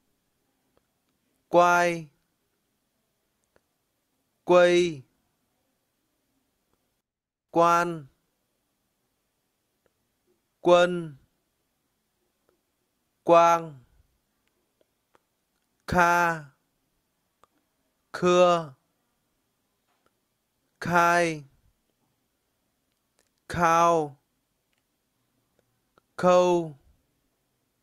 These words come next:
Khan. Khân. Khang. Khâng.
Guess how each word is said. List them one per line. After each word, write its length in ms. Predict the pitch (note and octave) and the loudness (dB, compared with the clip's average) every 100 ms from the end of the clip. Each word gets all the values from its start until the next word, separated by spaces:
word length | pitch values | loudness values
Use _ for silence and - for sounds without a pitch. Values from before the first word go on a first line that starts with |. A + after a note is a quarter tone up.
| _ _ _ _ _ _ _ _ | _ _ _ _ _ _ _ _
Khan. 600 | - F3 E3+ E3+ E3+ C#3+ C3 _ _ _ _ _ _ _ _ _ _ _ _ _ _ _ _ _ _ _ _ - | -6 -2 0 -2 -4 -12 -20 _ _ _ _ _ _ _ _ _ _ _ _ _ _ _ _ _ _ _ _ -10
Khân. 460 | F3 F3+ F3+ E3+ D#3 _ _ _ _ _ _ _ _ _ _ _ _ _ _ _ _ _ _ | -2 0 0 -6 -12 _ _ _ _ _ _ _ _ _ _ _ _ _ _ _ _ _ _
Khang. 580 | - F3 F3 E3+ E3+ C#3+ - _ _ _ _ _ _ _ _ _ _ _ _ _ _ _ _ _ _ _ - | -2 0 0 -2 -8 -16 -20 _ _ _ _ _ _ _ _ _ _ _ _ _ _ _ _ _ _ _ -6
Khâng. 540 | F3 F3 F3 E3+ D3 | 0 0 0 -8 -14